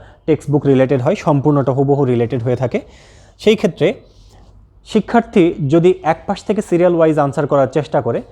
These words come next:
তাহলে ওর জন্য বিষয়টা আরও বেশি ডিফিকাল্ট হবে এবং টাইম মেইনটেইন করাটা আরও খুব বেশি ডিফিকাল্ট হয়ে যাবে। তো এই জন্য ওকে কী করতে হবে? সংক্ষিপ্ত প্রশ্ন উত্তর, এমসিকিউ, fill in the gaps and true false, এই টপিকগুলো ও just একটা কোশ্চেন পড়বে এবং আনসার করবে, পড়বে এবং আনসার করবে।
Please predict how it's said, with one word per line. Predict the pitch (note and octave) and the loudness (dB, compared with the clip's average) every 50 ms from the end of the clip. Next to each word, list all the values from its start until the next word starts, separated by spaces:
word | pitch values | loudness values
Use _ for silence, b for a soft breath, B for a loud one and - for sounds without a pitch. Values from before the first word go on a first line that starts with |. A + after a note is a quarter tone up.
| b b b b b | b b b b b
তাহলে | C#3 C#3+ E3 D#3+ E3 D#3+ | -4 -2 0 0 0 0
ওর | - D3 C#3+ C3 | 0 0 2 2
জন্য | D3+ D3+ F3 D#3+ | 0 0 0 0
বিষয়টা | C#3 A#2+ - C3+ B2 B2+ | -2 -2 -2 -2 -2 0
আরও | A#2+ B2 | 0 0
বেশি | B2 C3 C3 - | -2 -2 -2 -4
ডিফিকাল্ট | B2+ C3 B2+ - D#3 - D#3 D3+ D3+ | -2 -4 -2 -2 -2 -2 -2 -2 -2
হবে | D#3+ D#3 F3 B3 - b b b b b b | -2 -4 -4 -4 -8 b b b b b b
এবং | B2 A#2+ B2 A#2+ A#2+ | -4 -4 -4 -2 -2
টাইম | C3+ C3 C#3 D3 | -2 -2 0 0
মেইনটেইন | D3+ D3 C#3+ C#3 B2+ D3+ C#3+ C3 | 0 0 -2 -2 -2 -2 -2 -2
করাটা | C3 C#3+ C#3+ C#3 A3 | -2 -2 -2 -4 -4
আরও | F#3 - D#3 D3 B2+ | -4 -2 0 -2 -2
খুব | - - - F3+ C#3 | -2 -4 -4 -4 -4
বেশি | A#2 A2 A2+ C#3 C#3 - - F#3 | -4 -2 0 -2 0 0 0 -2
ডিফিকাল্ট | C#3+ B2+ - B2 - A#2 A2+ A#2 | -2 -2 -2 -2 -2 -2 -2 0
হয়ে | B2 A2+ G#2 | 0 -2 -2
যাবে। | A2 G2+ G2+ G#2 - b b b b b b b b b b - | -2 -6 -8 -10 -14 b b b b b b b b b b -8
তো | C#3 - - - | -8 -6 -2 0
এই | E3 E3 | 2 4
জন্য | E3 G3+ F#3+ | 4 4 2
ওকে | G#3 - A3 G#3 | 2 2 0 0
কী | - A3 G3+ | 0 0 2
করতে | A3 G#3 G#3+ - G3+ | 2 2 0 0 -2
হবে? | F#3 F#3+ F#3 B3+ - - - | 0 0 0 -2 -4 -8 -10
সংক্ষিপ্ত | - - F3+ F3 F3 - A3 G#3 - G#3 | -6 -4 -2 -2 -2 -2 -4 -6 -4 -4
প্রশ্ন | F#3+ - G3 F#3+ - G3+ G3 | -4 -4 -4 -4 -4 -6 -6
উত্তর, | F#3+ - G#3+ F#3+ - | -4 -4 -4 -4 -2
এমসিকিউ, | D3+ D3 D3+ C#3+ D3 F3 E3 E3 F3+ F3+ F3+ F3 F3 - | -2 -2 -2 -2 -2 -4 -4 -2 0 -2 -2 -2 -2 -2
fill | D3 C#3+ C#3+ | -2 0 0
in | C#3+ C3+ | 0 0
the | C#3 C3 | 0 0
gaps | B2+ C#3 C3+ C3 - - - B2 | 0 0 0 -2 -2 -6 -8 -8
and | A#2+ A2+ | -6 -2
true | - E3 C#3+ | 0 -2 0
false, | - - F2+ - - - - _ _ b b b b b b b b b b b _ - - _ _ _ - | 0 -2 -8 -8 -12 -20 -20 _ _ b b b b b b b b b b b _ -20 -20 _ _ _ 0
এই | G3+ A#3 A#3 | 0 2 2
টপিকগুলো | - A#3 F3+ - - C#3+ B2 A#2 C3 C3+ E3+ B3+ D#4+ B B B B B B _ - | 4 2 2 2 2 0 0 0 2 2 2 0 -2 B B B B B B _ -2
ও | E3+ E3 | 0 2
just | D3 C3 E3 F#3 G#3 - - - | 4 4 4 4 4 0 -4 -6
একটা | D#3+ D#3 - - G3 | -6 -4 -2 -2 -2
কোশ্চেন | E3+ F#3+ F3+ - - G3 F#3 | -2 -2 -4 -4 -4 -6 -4
পড়বে | - F#3+ F#3 F3+ F3 A3+ | 0 0 0 0 0 0
এবং | A3+ F3+ D#3 D3 | 0 0 0 2
আনসার | C3+ C3 B2 A#2 C#3+ B2 A2 | 2 0 0 0 0 -2 0
করবে, | A#2+ A2+ G#2 G#2 A2 | -2 -4 -4 -4 -4
পড়বে | A2+ - F3 F3 F3 F#3+ | -2 0 2 2 2 2
এবং | G3+ F#3+ F#3 D#3 | 0 0 0 0
আনসার | B2+ A#2 A2 - C#3+ A#2 | 0 -2 -2 -2 -4 -4
করবে। | - A2 G#2 G2+ F#2+ F#2 | -4 -4 -6 -6 -8 -12